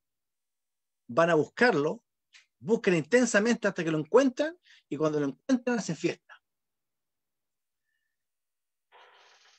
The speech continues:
Y en ese momento estas personas que están escuchando esta historia, me imagino que quedaron atónitas,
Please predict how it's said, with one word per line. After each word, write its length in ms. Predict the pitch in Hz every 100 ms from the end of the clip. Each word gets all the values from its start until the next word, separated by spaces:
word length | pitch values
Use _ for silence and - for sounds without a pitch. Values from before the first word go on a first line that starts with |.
| _ _
Y 180 | 156 151
en 60 | 185
ese 180 | 190 196
momento 260 | 220 220
estas 200 | 202 -
personas 300 | 151 - 196
que 60 | 170
están 180 | - 190
escuchando 1040 | - 170 196 202 196 196 190 180 165 -
esta 180 | - -
historia, 520 | - - 196 202 - _ _ _ _ _
me 100 | 151
imagino 260 | 156 156 190
que 140 | 170
quedaron 500 | 143 175 180 165 139 _ _ _ _ _ _ _ -
atónitas, 640 | 123 220 208 147 139